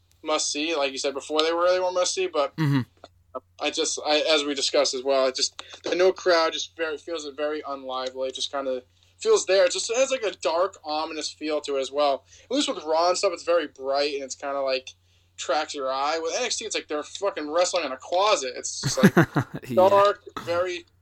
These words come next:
Speaker 1: quiet, and just, it's just kinda there. So I was kinda hoping they were gonna go to the Thunderdome.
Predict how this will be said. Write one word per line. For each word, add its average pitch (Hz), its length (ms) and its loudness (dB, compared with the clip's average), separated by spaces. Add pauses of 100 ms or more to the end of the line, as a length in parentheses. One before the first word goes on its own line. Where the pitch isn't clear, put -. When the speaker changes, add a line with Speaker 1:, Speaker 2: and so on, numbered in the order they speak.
Speaker 1:
quiet, 165 600 -4
and 131 100 -18
just, - 300 -10 (100)
it's - 100 -16
just - 260 -8
kinda 151 200 -2
there. 143 240 0
So 147 240 -4 (400)
I 165 60 -2
was 170 100 0
kinda 214 200 -2
hoping 175 360 -2
they 180 80 4
were 185 120 6
gonna 180 140 -4
go 180 80 0
to 185 100 0
the 175 60 -6
Thunderdome. 175 720 -2